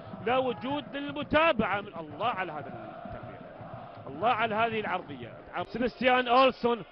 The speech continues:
كرة عالية تبعد عن طريق اللاعب كوستاف،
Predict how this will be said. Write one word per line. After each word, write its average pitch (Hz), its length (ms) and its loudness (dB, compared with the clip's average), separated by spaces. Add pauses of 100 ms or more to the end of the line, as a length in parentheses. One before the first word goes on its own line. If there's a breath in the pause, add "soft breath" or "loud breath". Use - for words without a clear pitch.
(880)
كرة 254 340 8
عالية 233 600 8 (420)
تبعد 233 380 4
عن 233 160 0
طريق 247 320 0
اللاعب 240 280 4
كوستاف، 254 640 6